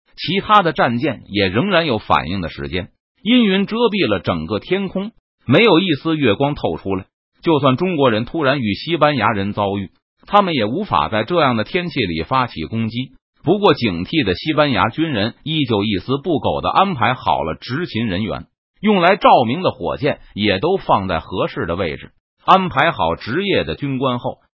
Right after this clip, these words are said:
莱昂纳多舰长就和其他军官一起在舰长室与马里奥将军共进晚餐，期望明天不要下雨。吃饭的时候，莱昂纳多舰长一边咀嚼着食物，一边有些担忧地说道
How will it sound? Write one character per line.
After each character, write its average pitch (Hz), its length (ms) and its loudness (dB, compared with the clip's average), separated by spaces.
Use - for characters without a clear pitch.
莱 135 160 4
昂 190 140 4
纳 151 120 4
多 160 200 0
舰 127 260 0
长 76 220 -6
就 107 160 -2
和 98 160 -2
其 123 280 -6
他 131 200 0
军 175 280 -6
官 165 200 0
一 - 100 0
起 87 380 -10
在 120 180 4
舰 113 260 0
长 76 220 -2
室 110 240 -6
与 113 180 2
马 107 300 6
里 135 140 2
奥 127 220 2
将 151 280 -2
军 151 240 -4
共 120 280 -2
进 104 260 -4
晚 64 180 -8
餐， 143 240 -4
期 165 240 -2
望 139 200 6
明 180 180 0
天 175 280 0
不 127 140 -2
要 135 140 6
下 113 280 2
雨。 73 200 -8
吃 220 220 2
饭 190 180 4
的 120 80 0
时 87 160 -6
候， 85 160 -8
莱 135 140 6
昂 190 160 6
纳 160 140 2
多 156 180 0
舰 135 240 0
长 85 180 -2
一 135 200 -4
边 151 200 0
咀 87 260 -8
嚼 107 220 -2
着 113 100 -4
食 - 200 -8
物， 120 180 -6
一 196 220 -2
边 196 200 4
有 95 200 0
些 127 160 0
担 131 240 0
忧 127 200 0
地 87 80 -2
说 139 240 -6
道 139 80 -4